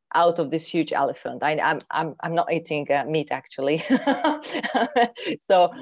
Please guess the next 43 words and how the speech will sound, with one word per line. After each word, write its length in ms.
don't 280
worry 180
about 220
the 100
chunk 320
of 120
elephant. 480
But 120
what 120
I 80
mean 240
is 160
that 240
often 640
I 80
think 280
problem 460
comes 500
when 240
we 80
feel, 500
"Oh 140
my 120
God, 140
this 160
is 140
huge. 500
I'm 260
not 320
able 360
to." 140
And 160
that's 220
where 100
motivation 640
dies, 380
when 180
we 80
feel, 200
"I'm 200
not 180
able 240
to." 160